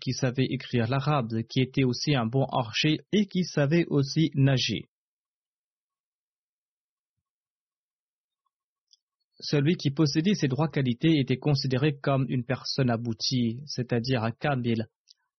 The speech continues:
et ces qualités étaient présentes chez Aus bin Khawli. Nadia bin Ajam rapporte, Le saint prophète Mohammed, paix soit sur lui, m'appela quand on se plaignit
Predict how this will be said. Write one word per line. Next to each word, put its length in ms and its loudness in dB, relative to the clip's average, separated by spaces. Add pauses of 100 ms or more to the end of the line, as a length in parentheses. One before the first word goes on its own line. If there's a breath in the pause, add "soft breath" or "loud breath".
(220)
et 340 0
ces 220 0
qualités 580 0
étaient 200 0
présentes 600 -2
chez 260 -2
Aus 320 0
bin 240 0 (280)
Khawli. 400 -2 (2250)
Nadia 320 2
bin 240 2
Ajam 320 2
rapporte, 560 -2
Le 180 2
saint 220 2
prophète 480 -2
Mohammed, 380 0
paix 100 2
soit 160 0
sur 220 0
lui, 340 2
m'appela 640 0
quand 220 -2 (100)
on 120 2
se 160 -2
plaignit 540 2